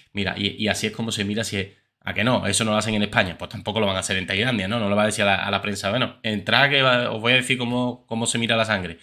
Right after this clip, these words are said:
Pues, me imagino que incluso habrá vídeos de cómo se han extraído los datos, de cómo se han extraído la sangre, cómo, me imagino, ¿eh? No lo sé,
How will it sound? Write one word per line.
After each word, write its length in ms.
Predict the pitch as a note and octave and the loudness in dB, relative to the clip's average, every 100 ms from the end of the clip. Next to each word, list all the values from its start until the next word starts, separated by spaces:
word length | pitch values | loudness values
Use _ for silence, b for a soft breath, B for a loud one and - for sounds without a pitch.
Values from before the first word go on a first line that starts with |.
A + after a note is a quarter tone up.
| b b b | b b b
Pues, 420 | - F#2 F#2 F#2+ F#2 _ - | -8 -6 -2 -4 -6 _ -6
me 120 | G2+ | -2
imagino 300 | G2 G2 A#2 | 0 2 2
que 60 | B2 | 0
incluso 320 | G#2+ A#2+ A2+ | -2 -2 0
habrá 180 | G#2 G#2+ | 2 4
vídeos 280 | A2 A#2+ A2+ | 2 2 2
de 120 | G#2 | 0
cómo 220 | G#2 G#2+ | 0 -2
se 120 | G#2+ | 0
han 60 | G2+ | 0
extraído 360 | - G2+ G2+ G#2+ | 2 2 4 2
los 180 | G2+ F#2 | -2 0
datos, 340 | G2 F#2 F2+ b b b b | 0 -2 -10 b b b b
de 120 | F#2+ | -12
cómo 220 | F#2+ G#2 G#2 | -6 -4 0
se 100 | G#2 | 0
han 100 | G#2 | -2
extraído 320 | G#2 G2+ G2+ | 0 0 2
la 120 | G#2 | 0
sangre, 300 | - G2 F2+ | -2 -2 -4
cómo, 300 | G2 F#2+ G#2+ B - | -4 -6 -6 B -2
me 80 | G#2 | 0
imagino, 440 | F#2+ F#2+ A#2 G#2+ | 2 4 4 2
¿eh? 40 | G#2+ | 2
No 140 | G#2+ | 0
lo 80 | G#2 | 0
sé, 280 | - F#2+ | 0 0